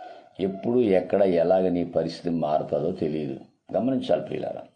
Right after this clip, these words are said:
ఎప్పుడు ఎలా మారుతుందో మనకు తెలియదు.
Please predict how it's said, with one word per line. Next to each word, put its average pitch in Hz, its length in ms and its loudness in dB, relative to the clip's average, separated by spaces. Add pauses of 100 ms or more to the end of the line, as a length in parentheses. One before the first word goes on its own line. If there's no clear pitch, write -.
(1300)
ఎప్పుడు 107 400 0
ఎలా 117 220 8
మారుతుందో 101 840 4 (500)
మనకు 92 240 0
తెలియదు. 85 420 -2